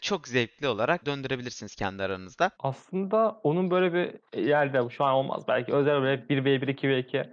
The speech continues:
Speaker 2: videosu çekilebilir böyle.
Speaker 1: Olabilir, olabilir. Ekstradan bu karşılaşma size ödül de veriyor. Ama bu ödülü nasıl veriyor? Mesela World Rank-, Ranking, e, kasası var arkadaşlar. Buna tıkladığın zaman, e, on milyon gold, Lack of Hellfire, Antimaterial, Golden Meat Box,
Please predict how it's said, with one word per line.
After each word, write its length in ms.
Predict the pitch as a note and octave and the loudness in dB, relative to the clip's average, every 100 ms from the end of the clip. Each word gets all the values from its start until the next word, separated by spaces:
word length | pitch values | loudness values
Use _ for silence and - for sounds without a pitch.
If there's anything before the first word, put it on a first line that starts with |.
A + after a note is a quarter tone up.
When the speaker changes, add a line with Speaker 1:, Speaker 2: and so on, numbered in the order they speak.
| - | -2
Speaker 2:
videosu 260 | C3+ B2+ - | 0 0 -2
çekilebilir 500 | C3+ B2+ B2+ B2+ A#2+ | -2 -2 0 0 0
böyle. 220 | G#2+ - | 0 2
Speaker 1:
Olabilir, 440 | B2+ B2+ B2+ C3 | 2 2 2 -2
olabilir. 400 | G#2+ G#2+ G#2+ G#2+ - | -4 -4 -6 -4 2
Ekstradan 760 | D#3 - - G#3 G#3 A3 E3+ | 2 2 2 6 6 4 2
bu 240 | D#3+ F#3 - - | -4 -4 -6 4
karşılaşma 600 | D3+ C#3+ - D#3+ - G#3 | 6 6 6 6 4 -6
size 440 | - D3 G3 G#3 - | -6 0 2 2 0
ödül 320 | C3+ D#3 D#3+ | -6 -2 2
de 140 | C#3+ | 2
veriyor. 400 | A2 G#2 B2+ G#3+ - | 2 0 0 0 2
Ama 200 | D3+ F3 | 0 2
bu 100 | F3+ | 0
ödülü 280 | F3+ G#3+ A3 | 0 -2 0
nasıl 280 | G#3+ - | 0 -2
veriyor? 420 | C#3 A2+ C#3 G#3 - | 0 0 2 0 -2
Mesela 500 | B2+ C#3+ D3+ E3 E3+ | -6 -6 -2 2 2
World 360 | C3+ E3 E3+ | 4 2 6
Rank-, 380 | E3 E3 - - | 6 6 2 -2
Ranking, 400 | C#3+ D3+ - D#3 - - | 0 0 -4 -12 -10 -2
e, 300 | A#2 A#2+ A#2+ - _ | 2 2 0 -6 _
kasası 380 | - C3 - E3 | -4 -4 -6 2
var 140 | D3 | 4
arkadaşlar. 460 | G#2+ G#2 A2 F3 E3 | 4 2 -2 -2 -4
Buna 160 | C3+ D#3 | -6 -10
tıkladığın 440 | - F3+ E3 F3 | -8 -8 -6 -4
zaman, 300 | B2+ C#3 G3+ - - - - | -2 0 -2 -6 -16 -10 0
e, 180 | A#2 | 0
on 200 | A#2 E3 | 2 0
milyon 380 | F3+ F3 E3+ D#3 | 0 -2 -2 0
gold, 260 | E3+ F#3+ D3+ | -2 0 0
Lack 160 | D#3 | -2
of 120 | E3 F3+ | 2 4
Hellfire, 460 | F3 - B2+ D#3+ | 4 6 4 6
Antimaterial, 840 | D3+ D3+ F3 E3 F3+ F3 F#3 F#3 F#3+ - | 2 -2 -4 -2 0 2 0 -2 -6 -2
Golden 380 | D3 E3 D3 D#3+ | 2 2 0 -8
Meat 340 | D#3+ E3+ - | -8 -4 2
Box, 280 | F#3 - | 2 2